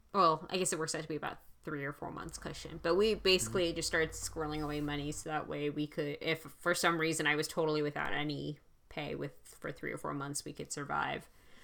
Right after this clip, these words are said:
Speaker 1: um, and hopefully it would give me enough time to find a job.
Speaker 2: Mm-hmm.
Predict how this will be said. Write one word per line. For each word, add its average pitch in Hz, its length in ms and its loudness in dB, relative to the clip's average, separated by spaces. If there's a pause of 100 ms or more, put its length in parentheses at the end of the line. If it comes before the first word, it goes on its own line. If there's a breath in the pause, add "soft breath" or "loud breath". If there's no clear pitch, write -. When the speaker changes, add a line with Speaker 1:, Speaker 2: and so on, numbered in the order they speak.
(300 soft breath)
Speaker 1:
um, 143 560 2 (360)
and 143 240 0 (280)
hopefully 151 280 0
it 143 40 2
would 143 80 -6
give 151 100 0
me 147 80 -2
enough 143 200 -6
time 147 180 -6
to 143 60 -8
find - 200 -8
a 139 60 -6
job. 143 400 0 (580 soft breath)
Speaker 2:
Mm-hmm. 107 220 -2